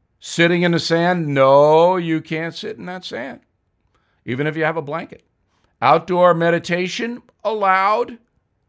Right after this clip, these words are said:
Group yoga, no way. New Jersey, refusing to let folks get back to work. The governor there threatening severe penalties for business owners who defy his executive order.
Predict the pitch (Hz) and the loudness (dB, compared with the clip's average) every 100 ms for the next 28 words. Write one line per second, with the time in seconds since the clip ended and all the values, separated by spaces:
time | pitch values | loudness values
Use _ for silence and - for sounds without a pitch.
0 | _ _ - 147 156 180 202 - 190 - | _ _ -6 -2 4 4 4 -2 -12 -6
1 | 143 - 185 180 214 233 247 247 _ _ | 4 6 6 4 4 6 4 -2 _ _
2 | _ _ _ _ 95 104 110 127 117 135 | _ _ _ _ -8 -2 0 0 -2 -2
3 | 156 113 _ _ _ _ _ _ _ _ | -6 -12 _ _ _ _ _ _ _ _
4 | - 131 117 165 208 - - _ _ _ | -6 -4 0 2 2 0 -8 _ _ _
5 | 101 95 131 156 151 143 135 135 - 139 | -14 -8 -4 -2 -2 -4 -2 -4 -2 -4
6 | 143 - 117 113 107 - 147 175 - - | -4 -8 -10 -6 -6 -6 -12 -12 -14 -16
7 | _ _ _ _ _ _ - 117 143 143 | _ _ _ _ _ _ -4 2 2 2
8 | 135 147 175 180 147 151 143 139 123 120 | 0 2 2 0 0 0 0 -6 -6 -4
9 | 143 - 147 151 165 175 170 120 120 117 | -4 -4 -4 -4 -6 -10 -10 -8 -8 -8
10 | 123 123 120 143 139 127 110 - 117 120 | -8 -8 -6 -8 -10 -10 -12 -4 -2 0
11 | 131 127 117 107 120 120 110 143 165 131 | -2 -4 -8 -10 -8 -8 -6 -10 -8 -6
12 | 117 185 | -6 -8